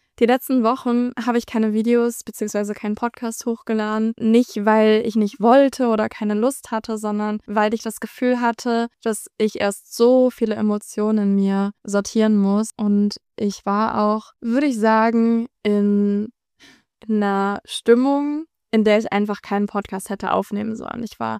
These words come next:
sehr, sehr, sehr emotional, sehr verletzt, sehr wütend. Ich bin immer noch sehr wütend.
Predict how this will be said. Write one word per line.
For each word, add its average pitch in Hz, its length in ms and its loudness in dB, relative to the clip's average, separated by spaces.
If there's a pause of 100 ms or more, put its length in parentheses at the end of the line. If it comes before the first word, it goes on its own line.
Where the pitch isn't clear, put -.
(120)
sehr, 247 240 4
sehr, 233 160 4
sehr 208 220 2
emotional, 202 920 0
sehr 208 160 0
verletzt, - 920 -4 (280)
sehr 196 320 2
wütend. 233 480 0
Ich - 180 -4
bin 208 160 -2
immer 277 200 -2
noch 277 140 -6
sehr 262 220 -4
wütend. 285 580 -6